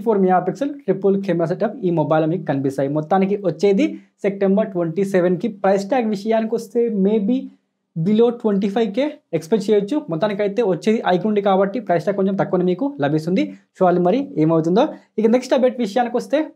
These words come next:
Moto నుండి Moto జీ థర్టీ వన్. ఈ మొబైల్ విషయానికి వస్తే ఈ రోజు Wi-Fi దగ్గర సర్టిఫై అయిపోయింది. Very soon అంటే నెక్స్ట్ మంత్ ఈ మొబైల్ ఇండియాలో లాంచ్ కాబోతుంది. ఈ మొబైల్ విషయానికి వస్తే ఫోర్ జీ మొబైల్ కాబోతుంది.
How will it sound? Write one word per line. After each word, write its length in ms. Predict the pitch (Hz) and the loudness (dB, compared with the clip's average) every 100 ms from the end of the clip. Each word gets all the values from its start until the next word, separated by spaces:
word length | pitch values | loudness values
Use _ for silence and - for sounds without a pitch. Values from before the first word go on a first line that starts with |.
| 151 | -2
Moto 180 | 170 208 | 2 2
నుండి 200 | 202 214 302 - _ 175 | 2 2 0 -4 _ -2
Moto 260 | 233 247 269 262 170 151 | -2 2 0 0 -2 0
జీ 100 | 233 254 208 | 0 0 -2
థర్టీ 320 | 165 - 220 175 156 | -2 -2 -2 2 2
వన్. 160 | 139 - - _ 196 | 0 -4 -14 _ -2
ఈ 40 | 208 | 2
మొబైల్ 280 | 196 226 226 208 | 2 2 2 0
విషయానికి 280 | 196 202 196 | -4 -2 -2
వస్తే 180 | 196 214 202 202 | 0 0 0 0
ఈ 40 | 220 | 4
రోజు 240 | 214 196 285 - - _ | 4 4 0 -4 -18 _
Wi-Fi 300 | 165 202 202 226 | 0 0 0 0
దగ్గర 200 | 196 180 240 - | 0 0 -2 -2
సర్టిఫై 360 | 156 180 - 202 202 | -2 -2 -2 -2 2
అయిపోయింది. 400 | 165 160 185 190 202 147 | 2 4 2 2 0 2
Very 220 | 190 233 208 | 4 2 0
soon 180 | 226 226 185 | -2 0 0
అంటే 200 | 190 226 185 | 2 2 2
నెక్స్ట్ 240 | 175 - 220 | 0 -2 -2
మంత్ 160 | 208 196 196 | -2 -2 0
ఈ 40 | 180 | 0
మొబైల్ 260 | 160 180 190 175 | 2 2 2 0
ఇండియాలో 360 | 165 175 170 220 175 131 | 2 4 4 2 -2 0
లాంచ్ 220 | 143 156 156 | 0 0 0
కాబోతుంది. 420 | 156 156 160 190 302 - | 2 2 0 -2 -2 0
ఈ 40 | 196 | 4
మొబైల్ 260 | 196 226 226 208 | 4 4 2 0
విషయానికి 320 | 196 214 208 | 0 -2 -2
వస్తే 180 | 196 262 254 | -4 -4 -2
ఫోర్ 220 | 202 185 185 | 2 2 2
జీ 80 | 208 190 | 0 2
మొబైల్ 240 | 175 180 175 | 2 2 2
కాబోతుంది. 400 | 165 170 165 220 | 2 2 0 0